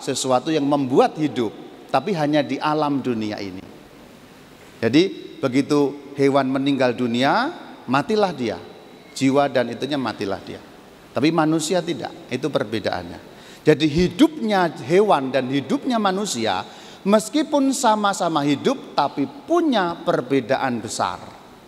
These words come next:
Kita diciptakan untuk kemuliaan, tapi hewan tidak. Kita diciptakan untuk kemuliaan,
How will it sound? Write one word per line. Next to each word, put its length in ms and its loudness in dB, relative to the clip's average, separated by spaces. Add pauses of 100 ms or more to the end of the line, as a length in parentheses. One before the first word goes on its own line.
(580)
Kita 320 4
diciptakan 720 0
untuk 480 2
kemuliaan, 880 0 (320)
tapi 160 0
hewan 320 4
tidak. 320 -8 (1200)
Kita 240 2
diciptakan 720 2
untuk 320 2
kemuliaan, 920 0